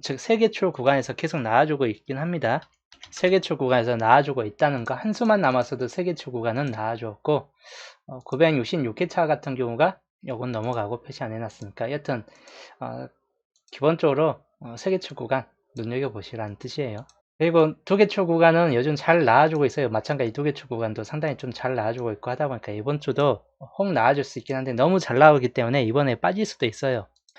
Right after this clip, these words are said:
한두 번 정도는 이게 빠져야 되는데 두개출 구간에서 안 나오는 케이스도 있어야 되는데 최근 들어 세개출하고 두개출하고 너무 잘 나와주고 있긴 합니다.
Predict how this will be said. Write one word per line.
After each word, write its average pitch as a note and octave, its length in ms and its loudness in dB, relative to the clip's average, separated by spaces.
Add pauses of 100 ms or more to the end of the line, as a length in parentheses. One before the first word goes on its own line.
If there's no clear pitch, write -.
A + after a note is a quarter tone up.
한두 A3 340 0
번 G#3+ 160 8
정도는 C#3+ 340 2
이게 A2+ 200 0
빠져야 F3+ 380 8
되는데 B2 280 2
두개출 C3+ 480 0
구간에서 A#2 360 -2
안 A2+ 160 0
나오는 D3+ 320 8
케이스도 B2 340 0
있어야 A#2 300 -2
되는데 A2 500 0 (380)
최근 F#3+ 260 2
들어 C3 240 4
세개출하고 D#3 600 0
두개출하고 A#2 500 -4
너무 A#2+ 240 -2
잘 - 180 -8
나와주고 B2 360 0
있긴 A#2 200 -14
합니다. B2+ 180 -14